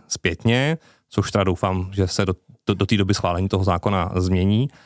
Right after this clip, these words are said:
Eh, ale v každém případě je prostě lepší, aby ti ty fixace na sebe navazovaly nebo končily ideálně ve stejném roce. To znamená, pokud jsme se tady bavili, že prodávající tam mají pětiletou fixaci, ze který už dva roky uběhly, takže tři, tři roky zbývají, tak, eh,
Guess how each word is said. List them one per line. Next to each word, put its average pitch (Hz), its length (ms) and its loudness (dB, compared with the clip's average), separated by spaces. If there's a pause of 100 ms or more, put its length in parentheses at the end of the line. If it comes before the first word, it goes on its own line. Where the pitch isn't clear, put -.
(340)
Eh, 90 280 2
ale 123 160 0
v - 40 -10
každém 123 220 0
případě 117 240 2
je 107 260 2
prostě - 280 0
lepší, 98 460 0
aby 95 180 2
ti 98 100 -2
ty 98 80 -2
fixace 95 420 -2
na 95 60 2
sebe 92 200 0
navazovaly 95 440 0
nebo 92 200 0
končily 107 440 0
ideálně 98 340 2
ve 90 80 0
stejném 98 300 0
roce. 90 360 -2 (380)
To 98 80 0
znamená, 104 240 2
pokud 110 240 0
jsme 110 120 2
se 113 80 2
tady 107 140 2
bavili, 104 320 2
že 101 360 2 (120)
prodávající 101 640 0
tam 101 120 0
mají 98 100 0
pětiletou 101 380 0
fixaci, 101 360 0
ze 101 100 2
který 101 220 0
už 101 120 0
dva 104 120 2
roky 98 180 -2
uběhly, 113 440 2
takže 98 260 0
tři, - 220 -6
tři - 160 0
roky 101 200 -2
zbývají, 110 500 0 (520)
tak, 101 320 -4
eh, 107 60 2